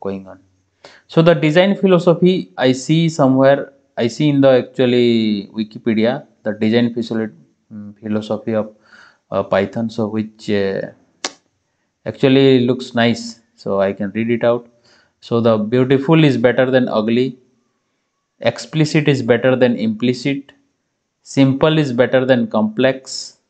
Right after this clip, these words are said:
so complex is better than complicated, read-,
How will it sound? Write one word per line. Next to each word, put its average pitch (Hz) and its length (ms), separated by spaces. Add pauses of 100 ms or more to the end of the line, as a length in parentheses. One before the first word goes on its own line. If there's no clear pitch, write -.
(440)
so 123 200
complex 139 640
is 135 160
better 123 340
than 120 280
complicated, 117 840 (840)
read-, 131 360